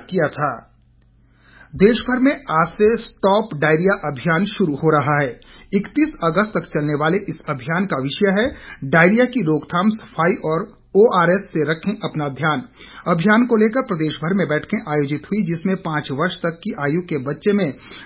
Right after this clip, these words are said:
डायरिया को पूरी तरह समाप्त करने के उद्देश्य से कई कार्यक्रम आयोजित करने पर रूपरेखा तैयार की गई। बैठकों में ये भी निर्णय लिया गया कि अभियान के तहत जिला व खंड स्तर पर अभिभावकों को डायरिया की रोकथाम के प्रति जागरूक किया जाएगा।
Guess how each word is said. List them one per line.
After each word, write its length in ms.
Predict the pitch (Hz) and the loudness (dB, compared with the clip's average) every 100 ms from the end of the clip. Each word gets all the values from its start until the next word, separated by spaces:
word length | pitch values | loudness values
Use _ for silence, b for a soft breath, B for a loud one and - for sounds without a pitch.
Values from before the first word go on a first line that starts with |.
| 151 | 2
डायरिया 400 | 175 180 214 247 | 6 6 6 2
को 160 | 247 | 0
पूरी 320 | - 233 302 | -6 -2 -2
तरह 200 | 277 170 | -2 -2
समाप्त 420 | 156 - 160 151 - | -4 -2 -2 -2 -2
करने 220 | 170 196 | -2 -2
के 120 | 180 | -4
उद्देश्य 440 | - 143 165 165 | -6 -4 -2 0
से 200 | 214 220 | -2 -2
कई 220 | 226 165 147 | -4 -2 -4
कार्यक्रम 420 | 147 143 175 196 | -4 -4 -4 -4
आयोजित 400 | - 151 143 143 | -4 -4 -4 -8
करने 300 | - 160 220 | -6 -4 -2
पर 240 | 185 160 | -2 -4
रूपरेखा 420 | 156 156 160 165 | -4 -4 -6 -4
तैयार 360 | 185 160 135 135 | -6 -4 -4 -4
की 200 | - 165 | -4 -4
गई। 220 | 139 143 123 B B B - | -2 -2 -4 B B B 0
बैठकों 320 | 160 175 233 | 0 2 2
में 120 | 226 | 4
ये 260 | 247 160 175 | 4 2 0
भी 100 | 214 | 2
निर्णय 320 | 196 151 147 | 2 2 0
लिया 200 | 139 143 | 0 0
गया 220 | 147 185 | 0 0
कि 180 | 208 202 151 | -2 -4 -8
अभियान 400 | 147 127 147 151 | -8 -6 -4 -4
के 120 | 143 | -6
तहत 220 | 156 170 | -4 -4
जिला 340 | 180 135 156 | -4 -2 0
व 300 | 175 147 170 - B B - | 0 0 -2 -4 B B -2
खंड 140 | 175 208 | 0 2
स्तर 260 | - 226 | 0 -2
पर 320 | 220 240 - | -2 -6 -4
अभिभावकों 560 | 139 147 135 160 160 208 | -4 -4 -2 -4 -4 -4
को 100 | 226 | -2
डायरिया 380 | 170 143 151 185 | 0 -2 0 -2
की 140 | 180 | -4
रोकथाम 400 | 143 143 - 175 | -6 -6 -6 -6
के 120 | 185 | -4
प्रति 360 | 143 170 170 208 | -4 -4 -2 -4
जागरूक 420 | 170 147 135 135 - - | -2 -2 -2 -8 -8 -2
किया 160 | 190 | -2
जाएगा। 520 | 131 139 131 139 127 | 0 -2 -2 -4 -8